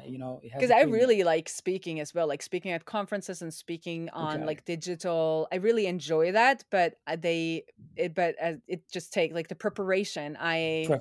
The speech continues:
Speaker 2: take so
Speaker 1: Preparation,
Speaker 2: much
Speaker 1: right,
Speaker 2: that,
Speaker 1: yeah.
Speaker 2: 'cause if it's gonna be good, like, you really need to prepare, and I want
Speaker 1: Mm-hmm.
Speaker 2: it to be good. Like, I don't wanna half,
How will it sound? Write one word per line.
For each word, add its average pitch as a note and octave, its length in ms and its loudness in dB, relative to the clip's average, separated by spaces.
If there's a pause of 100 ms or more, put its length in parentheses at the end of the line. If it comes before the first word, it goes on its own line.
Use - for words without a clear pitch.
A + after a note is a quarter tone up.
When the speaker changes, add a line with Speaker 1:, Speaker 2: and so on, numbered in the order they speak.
(140)
Speaker 2:
take C#3+ 180 6
so E3+ 160 2
Speaker 1:
Preparation, - 20 2
Speaker 2:
much B2+ 220 2
Speaker 1:
right, C#3 80 -4 (120)
Speaker 2:
that, F3+ 120 0
Speaker 1:
yeah. B2+ 100 -10 (480)
Speaker 2:
'cause B3 120 0
if C#4+ 80 4
it's D4 100 -4
gonna D#4+ 160 8
be C#4 80 2
good, A3 320 6
like, F#3+ 180 2
you F#3+ 80 -2
really F#3+ 300 0
need F#3 200 0
to F#3+ 100 -4
prepare, G3+ 600 2 (280)
and F3+ 380 2
I F3+ 120 6
want F3 260 2
Speaker 1:
Mm-hmm. - 20 2
Speaker 2:
it G3 100 0
to G#3 100 2
be G3 120 4
good. G#3 360 8
Like, F#3 200 -2
I F3 60 0
don't E3 220 -2
wanna D#3+ 460 -4 (260)
half, E3 640 -2